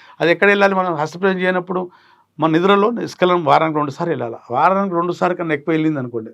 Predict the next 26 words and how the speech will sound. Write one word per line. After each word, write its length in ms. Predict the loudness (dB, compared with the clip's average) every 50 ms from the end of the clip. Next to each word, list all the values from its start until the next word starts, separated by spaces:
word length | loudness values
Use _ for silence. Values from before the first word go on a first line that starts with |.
| -8 -6
అది 80 | -6 -6
మీకు 120 | -6 -8
సమస్య 340 | -8 -8 -10 -10 -8 -10 -10
ఉన్నట్టే. 280 | -10 -10 -14 -16 -20 -20 _ _ _ _ _ -4
అలాగే 360 | 2 6 8 8 8 8 8
అమ్మాయితో 380 | 6 6 6 6 4 4 4 2
మాట్లాడుతున్నప్పుడు 640 | 2 4 2 4 4 4 2 2 0 -2 -2 0 0 2
వీర్యం 220 | 2 4 4 4
వెళ్తుంది 340 | 2 0 0 -2 -2 -2 -2
అనుకోండి, 280 | -2 -2 -2 -2 -2
రెండు 180 | -2 -2 -2 -2
మూడు 160 | -2 -2 -4 -4 -6
చుక్కలు, 320 | -2 0 0 0 0 -4 -6 -6
అది 140 | -6 -6 -6
ప్రీకం. 460 | -6 _ -2 -2 0 0 0 -2 -2 -8 _ _ _ _
కొందరికి 440 | 0 2 2 0 0 0 -4 -4
మోషన్ 480 | 0 2 2 2 4 4 4 2 2 -2 -8 -8 -8
ఇక్కడ 240 | -6 -4 -4 -2 0
దీని 180 | 0 0 0 -2
మలానికి 580 | -4 -6 -4 0 2 4 6 6 4 2 0
కూర్చొని 360 | -2 -2 0 0 0 -2 0
ముక్కినప్పుడు, 720 | -2 -2 -4 -6 -2 0 2 2 2 2 0 -4 -4 -4 -10 _ _ -10
ఇంట్రా 220 | -8 0 4 6 6
అబ్డామినల్ 500 | 6 8 8 8 6 8 8 4 4 4 2
ప్రెషర్ 320 | 0 0 2 0 0 0
పెట్టినప్పుడు 520 | 0 -2 0 -2 -4 -2 -2 -2 -6 -6